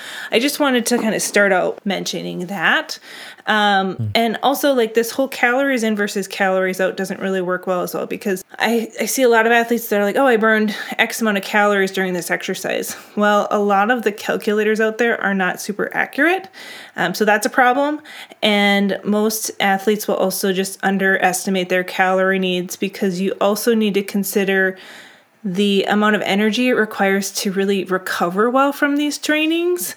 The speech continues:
Speaker 1: That's something I think people forget, that as soon as they're
Speaker 2: Yeah.
Speaker 1: done working out, it's not like you stop burning <laughs> calories, because now your body's switching into recovery mode, and that requires a lot of energy to efficiently, eff-, effectively recover. So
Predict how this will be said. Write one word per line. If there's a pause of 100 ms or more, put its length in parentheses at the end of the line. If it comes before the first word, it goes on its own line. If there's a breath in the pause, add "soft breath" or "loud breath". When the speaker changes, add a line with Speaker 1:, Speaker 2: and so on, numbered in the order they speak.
Speaker 1:
That's
something
I
think
people
forget, (420 loud breath)
that
as
soon
as
they're
Speaker 2:
Yeah.
Speaker 1:
done
working
out,
it's
not
like
you
stop
burning
<laughs>
calories, (380 loud breath)
because
now
your
body's
switching
into
recovery
mode,
and
that
requires
a
lot
of
energy
to
efficiently,
eff-,
effectively
recover.
So